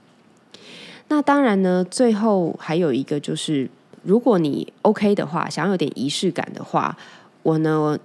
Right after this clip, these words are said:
之前还有过一个提升直觉的小撇步，就是写牌卡日记。这个可能不是像我们一般可能一定要写个一长篇，因为如果你没有写日记的习惯的话，非常容易放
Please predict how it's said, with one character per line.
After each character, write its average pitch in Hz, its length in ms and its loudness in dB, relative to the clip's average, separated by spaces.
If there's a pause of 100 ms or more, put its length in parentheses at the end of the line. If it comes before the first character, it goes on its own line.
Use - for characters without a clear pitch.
之 240 120 2
前 180 240 0
还 143 180 -4
有 156 120 0
过 170 240 -2
一 - 140 -4
个 143 200 -4
提 147 160 -4
升 175 240 -2
直 143 200 -4
觉 139 240 -6
的 143 100 -6
小 - 200 -6
撇 196 140 0
步， 135 280 -2
就 156 180 -4
是 147 340 -2 (300)
写 - 400 -4 (240)
牌 151 160 -6
卡 - 260 -4
日 170 140 2
记。 - 300 -8 (320)
这 226 120 2
个 202 80 2
可 175 140 -2
能 147 300 -2
不 170 160 -2
是 196 260 2
像 175 180 0
我 156 60 -2
们 143 160 -2
一 160 60 -2
般 160 240 -2
可 156 100 -8
能 135 100 -2
一 - 120 -4
定 175 80 0
要 165 40 0
写 151 160 -4
个 123 80 -2
一 - 140 -4
长 127 240 -6
篇， 139 260 -6
因 170 60 0
为 175 80 2
如 156 140 -2
果 156 100 2
你 135 80 -2
没 131 100 -2
有 156 80 0
写 151 200 -4
日 156 160 0
记 156 160 -2
的 135 60 0
习 - 180 -4
惯 147 160 0
的 147 80 -6
话， 143 100 -4
非 147 140 -4
常 135 80 -4
容 131 120 -4
易 143 80 -4
放 - 240 -6